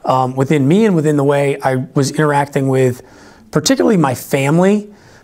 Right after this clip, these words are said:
And in the following year, it was my last year at T B S, and, uh, I, I got advice from a mentor of mine who had been through it, and he gave me a number to a, uh,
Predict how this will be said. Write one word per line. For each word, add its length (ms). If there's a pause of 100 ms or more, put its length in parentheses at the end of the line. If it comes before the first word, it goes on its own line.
(120)
And 80
in 60
the 60
following 540
year, 240
it 60
was 100
my 120
last 360
year 140
at 100
T 120
B 180
S, 420 (220)
and, 280
uh, 300
I, 120 (300)
I 120
got 240
advice 420
from 180
a 40
mentor 420
of 80
mine 420 (360)
who 80
had 80
been 160
through 280
it, 140
and 80
he 100
gave 200
me 80
a 40
number 280
to 240
a, 200
uh, 260